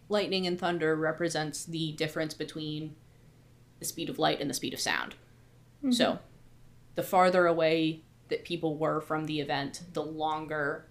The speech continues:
Speaker 1: it was between when they saw the light and heard the sound.
Speaker 2: Yep.
Speaker 1: So this, the sounds were followed by trembling ground and hot winds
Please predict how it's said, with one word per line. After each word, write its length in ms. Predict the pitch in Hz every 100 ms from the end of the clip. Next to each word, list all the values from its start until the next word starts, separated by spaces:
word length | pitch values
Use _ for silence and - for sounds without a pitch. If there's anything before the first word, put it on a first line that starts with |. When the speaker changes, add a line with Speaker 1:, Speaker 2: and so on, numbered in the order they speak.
| -
Speaker 1:
it 140 | -
was 240 | 147 139 139
between 560 | 147 - 139 143 156 - - - - - -
when 120 | 151
they 140 | 143
saw 280 | 143 165 151
the 100 | 156
light 360 | 143 139 139 -
and 140 | 151
heard 240 | 151 139 -
the 60 |
sound. 340 | - - - - - - - -
Speaker 2:
Yep. 180 | 277 254 - - - - - - - -
Speaker 1:
So 200 | - 190
this, 480 | 175 190 - - - - - -
the 100 | 175
sounds 760 | - 240 233 233 226 226 220
were 240 | 175 180 180
followed 480 | - 190 185 185 180
by 180 | 175
trembling 720 | 165 - 202 220 233 233 214 202
ground 600 | 185 190 190 190 196 196
and 260 | 170 160
hot 420 | - - 202 -
winds 460 | 185 185 180 180 180